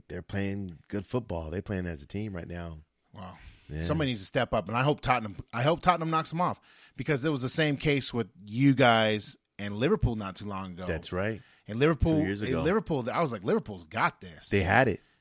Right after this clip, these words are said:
Speaker 1: They
Speaker 2: And,
Speaker 1: did.
Speaker 2: and then they
Speaker 1: And
Speaker 2: lost to Crystal Palace.
Speaker 1: Crystal Palace.
Speaker 2: At, at the, um,
Speaker 1: That was in Crystal Palace.
Speaker 2: the
Speaker 1: Yeah.
Speaker 2: Eagle Stadium. Is it Eagle
Speaker 1: Yeah.
Speaker 2: Stadium?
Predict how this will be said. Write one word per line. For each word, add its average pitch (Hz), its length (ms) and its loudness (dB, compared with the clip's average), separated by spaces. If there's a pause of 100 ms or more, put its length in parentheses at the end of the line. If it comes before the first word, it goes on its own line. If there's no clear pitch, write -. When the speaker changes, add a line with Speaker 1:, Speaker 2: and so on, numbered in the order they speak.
Speaker 1:
They 95 140 2
Speaker 2:
And, - 80 -2
Speaker 1:
did. 120 300 4
Speaker 2:
and 117 80 -4
then 131 120 0
they 143 60 2
Speaker 1:
And 139 80 0
Speaker 2:
lost 143 380 0
to 131 300 -2
Crystal 143 340 -6
Palace. 143 360 2
Speaker 1:
Crystal 110 360 2
Palace. 92 800 -2 (120)
Speaker 2:
At, 143 240 0 (140)
at 127 280 -4
the, 117 240 -4
um, 98 320 -6 (340)
Speaker 1:
That 117 120 6
was 117 160 4
in 123 220 2
Crystal 104 320 -2
Palace. 82 480 -4
Speaker 2:
the 110 120 -14
Speaker 1:
Yeah. 90 160 2
Speaker 2:
Eagle 123 80 2
Stadium. 143 420 0
Is 127 100 -6
it 165 80 -2
Eagle 170 160 2
Speaker 1:
Yeah. 113 60 4
Speaker 2:
Stadium? 196 420 0